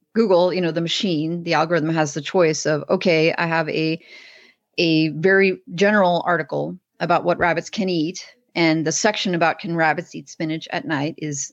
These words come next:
hundred words versus a whole article that is dedicated to the question of can rabbits eat spinach at night and has a lot more in-depth content on that topic.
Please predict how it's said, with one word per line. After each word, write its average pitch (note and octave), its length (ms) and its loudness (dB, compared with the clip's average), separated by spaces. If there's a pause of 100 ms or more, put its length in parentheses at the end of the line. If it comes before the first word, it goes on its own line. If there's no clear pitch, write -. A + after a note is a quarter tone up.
(120)
hundred F#3 200 0
words D#3 560 0
versus D3+ 460 -2
a - 40 -2
whole C4 360 2
article D#3 520 -2 (720)
that F#3 180 2
is D3+ 100 -4
dedicated F#3 560 0
to F3 140 -4
the E3+ 80 -2
question E3+ 440 0
of C#3+ 200 0
can F3 280 2
rabbits D#3 380 0
eat C3+ 120 -8
spinach D#3+ 400 -4
at D#3 180 -6
night F3 380 0 (360)
and E3+ 100 2
has D#3 420 -2
a E3 100 -4
lot E3+ 320 0
more E3+ 180 2
in-depth D#3+ 340 2
content E3+ 460 0
on D#3+ 140 -2
that C#3+ 180 -4
topic. A3+ 560 -2